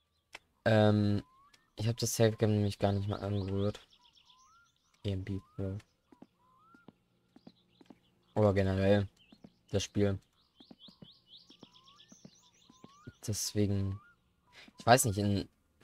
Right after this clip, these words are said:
ich weiß nicht, kann vielleicht sein, dass eine Aufnahme versäumt wurde. Dann tut es mir leid. Aber ich hätte auch gedacht, ich bin, also der Trecker stand noch nicht hier.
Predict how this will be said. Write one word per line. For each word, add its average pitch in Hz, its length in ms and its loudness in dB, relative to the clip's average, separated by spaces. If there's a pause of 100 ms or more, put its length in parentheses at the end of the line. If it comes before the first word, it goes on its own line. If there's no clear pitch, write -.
(320)
ich - 260 -12
weiß 107 140 -8
nicht, - 360 -8
kann 101 220 -4
vielleicht 104 300 2
sein, 101 220 0
dass 95 180 -4
eine 95 280 -4
Aufnahme 127 520 -6 (800)
versäumt 101 560 -6
wurde. 127 240 -6 (100)
Dann - 140 -8
tut 101 180 -6
es - 120 -4
mir 98 100 -2
leid. 95 280 -4 (500)
Aber 104 60 -2
ich 98 120 0
hätte 135 180 4
auch 120 100 -6
gedacht, 110 380 0 (120)
ich - 200 -10 (140)
bin, 131 320 -4 (260)
also 104 220 -2 (520)
der 101 140 -6
Trecker 117 340 -4
stand 123 300 -4
noch 123 200 -8
nicht 120 140 -8 (100)
hier. 107 200 -6